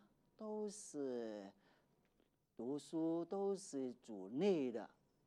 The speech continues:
也是领袖，在当中为了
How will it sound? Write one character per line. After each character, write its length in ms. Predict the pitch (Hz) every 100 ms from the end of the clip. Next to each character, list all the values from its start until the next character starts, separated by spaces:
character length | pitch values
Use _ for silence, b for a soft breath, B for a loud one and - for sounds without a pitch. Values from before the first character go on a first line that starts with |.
| -
也 160 | 254
是 260 | 208 359 302
领 240 | 131 87
袖， 320 | - - 151 - - _ _ _ _ _ _ _
在 160 | - 170
当 320 | 175 185 185
中 320 | 175 180 180 170 b b -
为 340 | 175 220 240 220
了 480 | 143 110 113 131